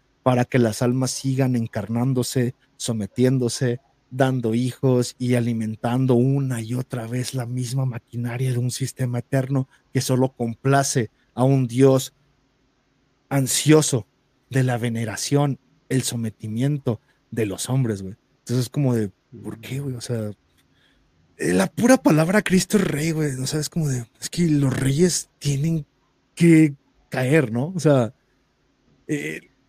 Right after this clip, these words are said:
el, el concepto de un rey para mí se me hace tan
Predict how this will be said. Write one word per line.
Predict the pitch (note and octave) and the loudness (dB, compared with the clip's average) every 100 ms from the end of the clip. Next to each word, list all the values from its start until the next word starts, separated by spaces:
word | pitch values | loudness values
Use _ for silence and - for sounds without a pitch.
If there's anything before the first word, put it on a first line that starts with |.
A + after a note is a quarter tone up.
| _ | _
el, | F3 D#3+ C#3 | 2 2 4
el | G3 E3+ | 6 6
concepto | F3 E3+ C3+ D#3 C3 - G3+ | 6 2 4 2 0 2 4
de | F#3+ | 4
un | E3 E3+ | 2 -2
rey | F3 F3+ F3+ | -4 0 0
para | D3 F#3+ F3+ | 0 0 0
mí | D3 | 0
se | C#3 F3+ | -2 -2
me | D#3+ | -2
hace | D3+ - | -2 -4
tan | E3+ - F3+ D#3 C#3+ B2 A#2 | -4 0 0 0 -2 -4 -6